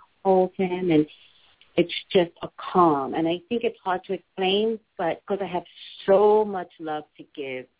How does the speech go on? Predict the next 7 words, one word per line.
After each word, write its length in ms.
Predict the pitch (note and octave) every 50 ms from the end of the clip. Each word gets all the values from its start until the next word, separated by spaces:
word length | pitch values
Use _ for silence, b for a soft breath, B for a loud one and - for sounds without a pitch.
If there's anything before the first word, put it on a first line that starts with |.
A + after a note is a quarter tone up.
| _ _ _ _ _ _ _ _ _ -
that 260 | E3 D3+ D3 C3 - _ _ _ _ _ _ _ _ -
I 60 | E3 D#3+
don't 180 | D#3 D3+ - D#3+
wanna 220 | D3+ C#3+ C3+ - - -
overpower 720 | D3 D3 C#3 D3 D3 - - - - A#2 A#2+ B2 D3+ F#3
the 120 | F3+ G3+ G3
child. 580 | - - G#3+ G#3 G#3 G#3 G#3+ G#3+ A3 A3 A3